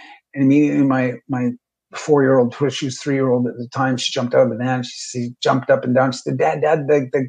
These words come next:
the person that was sleeping on the street, they, they're not here anymore. It means they got a bad dad." And I just looked at her and I said, "Gia, if the world revolved like you and how you talk, we'd be in such a better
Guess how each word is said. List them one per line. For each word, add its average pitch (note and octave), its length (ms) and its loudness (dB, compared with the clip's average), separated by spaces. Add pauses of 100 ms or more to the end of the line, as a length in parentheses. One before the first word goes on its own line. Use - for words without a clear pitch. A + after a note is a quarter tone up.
(140)
the B2+ 160 -4 (140)
person E3 280 0
that C#3 120 -4
was C#3 120 -6
sleeping D#3 280 -6
on D3+ 100 0
the C3+ 80 -4
street, D3+ 320 -8
they, C#3+ 180 0 (460)
they're C#3+ 80 2
not D#3+ 220 0
here E3+ 180 0
anymore. E3 400 2
It - 80 -4
means E3 400 -2
they F3 140 0
got E3 340 0
a F3 140 0
bad F#3 500 -2
dad." D#3 340 -4
And B2 200 -12
I D3+ 80 2
just C#3 180 -10
looked D#3 180 -2
at D3+ 60 -2
her D#3 80 2
and D3 80 0
I C#3 100 -2
said, C3 300 -8
"Gia, E3+ 300 2 (140)
if C3+ 120 -6 (100)
the C3 80 -10
world E3 560 2
revolved C3+ 640 2
like B2+ 240 -2
you C3+ 400 -2
and B2 180 -6
how C3+ 100 -4
you B2 140 -4
talk, B2+ 400 -2
we'd B2+ 200 -4
be B2 80 -4
in A#2+ 100 -8
such C3+ 300 -6
a B2 40 -10
better B2 240 -2